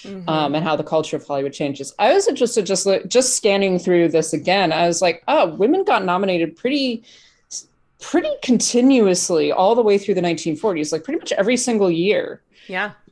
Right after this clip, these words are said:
Speaker 2: Have at least one, if not multiple, women getting nominated for, um, for screenplay, uh, picture story, et cetera. And then you hit the fifties, and there are bigger and bigger gaps.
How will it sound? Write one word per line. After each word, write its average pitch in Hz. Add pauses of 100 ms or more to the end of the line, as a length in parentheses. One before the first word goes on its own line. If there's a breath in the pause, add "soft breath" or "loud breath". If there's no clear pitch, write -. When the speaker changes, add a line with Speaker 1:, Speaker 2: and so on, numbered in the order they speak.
(140)
Speaker 2:
Have 185
at -
least 220
one, 185
if 175
not 175
multiple, 165
women 160
getting 151
nominated 143
for, 143
um, 143
for -
screenplay, 147
uh, 139 (160)
picture -
story, 135
et -
cetera. 156 (420 loud breath)
And 226
then 349
you 415
hit 415
the 226
fifties, 196
and 240
there 320
are 247
bigger 320
and 254
bigger 247
gaps. -